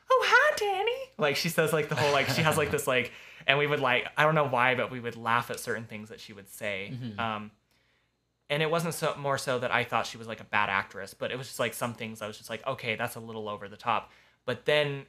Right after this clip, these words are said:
Speaker 1: the more I watch it and the more I find out about, like, what went on behind the scenes, like, with how Stanley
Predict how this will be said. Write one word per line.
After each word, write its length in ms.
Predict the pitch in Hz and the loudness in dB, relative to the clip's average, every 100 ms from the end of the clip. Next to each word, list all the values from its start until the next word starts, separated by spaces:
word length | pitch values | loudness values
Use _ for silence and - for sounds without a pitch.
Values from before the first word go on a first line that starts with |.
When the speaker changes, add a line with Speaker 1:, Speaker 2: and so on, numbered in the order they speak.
| _ - | _ -10
Speaker 1:
the 140 | 139 | -4
more 240 | 143 139 | 0 2
I 80 | 120 | 2
watch 400 | 113 139 135 - | 2 0 0 0
it 100 | 123 | -2
and 140 | 123 120 | -4 -6
the 40 | |
more 180 | 120 117 | -4 -2
I 80 | 117 | -2
find 320 | - 113 110 | -4 -4 -2
out 120 | 110 | -4
about, 300 | 113 107 - | -2 -2 -2
like, 140 | 113 - | -8 -8
what 220 | 123 104 | -6 -6
went 160 | 120 113 | -6 -6
on 240 | 110 107 110 | -6 -6 -10
behind 380 | 110 120 107 104 | -6 -6 -6 -12
the 40 | |
scenes, 500 | - 123 117 135 151 | -16 -16 -14 -14 -10
like, 200 | 117 113 | -10 -10
with 80 | 110 | -6
how 140 | 117 | -4
Stanley 380 | - 123 117 | -4 -8 -8